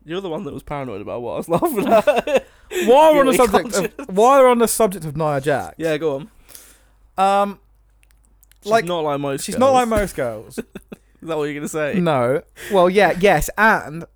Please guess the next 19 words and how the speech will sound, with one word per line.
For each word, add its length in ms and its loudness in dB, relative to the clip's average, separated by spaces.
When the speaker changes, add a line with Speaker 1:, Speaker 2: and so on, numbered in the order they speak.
Speaker 2:
the 140 -2
thing 240 2
I'm, 200 4
the 80 0
thing 200 0
that's, 140 -2
I, 280 0
I 180 2
don't 220 2
really 140 -2
Speaker 1:
Or 200 0
is 100 -2
it 120 -2
most 240 2
Speaker 2:
understand 80 -2
Speaker 1:
girls 200 2
aren't 200 2
like 160 0
her? 420 -4